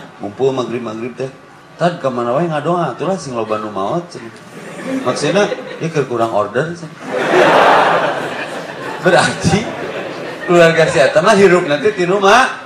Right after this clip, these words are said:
sedih mun eueun nu maot teh. "Eueuh galieun," gitu. Ya, kehidupan teh dari kematiannya. Setuju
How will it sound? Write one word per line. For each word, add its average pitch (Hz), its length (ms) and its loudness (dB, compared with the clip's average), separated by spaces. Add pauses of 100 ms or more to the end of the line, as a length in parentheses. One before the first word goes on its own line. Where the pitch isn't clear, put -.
(540)
sedih 294 560 4
mun 233 120 2
eueun 220 280 6
nu 220 80 4
maot 226 400 4
teh. 240 120 2 (200)
"Eueuh 196 160 8
galieun," 240 560 8
gitu. - 260 -4 (2250)
Ya, 147 120 4 (280)
kehidupan 143 520 2
teh 135 80 0
dari 127 240 2
kematiannya. 127 920 2 (760)
Setuju 139 380 -2